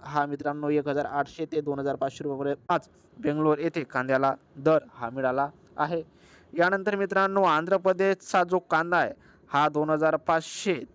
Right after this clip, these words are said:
ते दोन हजार सातशे रुपयापर्यंत आज बेंगलोरला गेलेला आहे. बेंगलोरलाही मित्रांनो आज अवकेत प्रचंड वाढ आहे आणि सेल हा मित्रांनो स्लो असल्याचं सध्या सांगण्यात येत आहे. म्हणजे मित्रांनो, आपण जर एकंदरीत परिस्थिती पाहिली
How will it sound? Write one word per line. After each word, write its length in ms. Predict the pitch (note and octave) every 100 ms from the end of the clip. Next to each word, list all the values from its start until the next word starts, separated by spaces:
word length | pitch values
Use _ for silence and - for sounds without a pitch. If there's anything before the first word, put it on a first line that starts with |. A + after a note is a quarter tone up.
| _ -
ते 140 | D3
दोन 200 | C#3+ C#3+
हजार 220 | C#3+ C#3+
सातशे 340 | C3+ - D3+ -
रुपयापर्यंत 580 | D#3+ D#3 C#3+ F#3 E3+ D#3
आज 340 | C3 B2+ C3
बेंगलोरला 380 | C3 C3+ C3+ C#3
गेलेला 320 | C#3 E3+ E3+
आहे. 80 | F3 - - - _ -
बेंगलोरलाही 580 | E3+ F#3 G3+ G3 G3 G3+
मित्रांनो 460 | F#3+ F#3+ F#3 F3+
आज 220 | E3+ E3
अवकेत 380 | C#3+ C#3+ C#3+ F#3
प्रचंड 400 | F3+ D#3+ D#3+ D#3
वाढ 280 | D#3+ E3+ E3+
आहे 140 | F3 F3 _ -
आणि 300 | D#3 D#3+ E3
सेल 400 | - - G#3 F3+
हा 280 | C3 C#3+ C#3
मित्रांनो 460 | C#3 - C#3+ C#3+
स्लो 400 | C#3 - F#3+ F3+ - - -
असल्याचं 440 | B2+ - C#3 D3
सध्या 320 | C3+ C#3 C3+ C3
सांगण्यात 460 | - B2 C3+ E3+ - _ - - - _ - -
येत 300 | D4+ E3+ D#3+
आहे. 100 | C3 B2
म्हणजे 280 | C3+ E3+ G3+
मित्रांनो, 380 | G3+ G3+ G3 G3
आपण 260 | F#3 F#3+
जर 100 | F#3
एकंदरीत 500 | F#3+ F3 F#3 F3 F#3
परिस्थिती 480 | F#3 F3+ E3 - F3
पाहिली 400 | E3 E3 E3 D3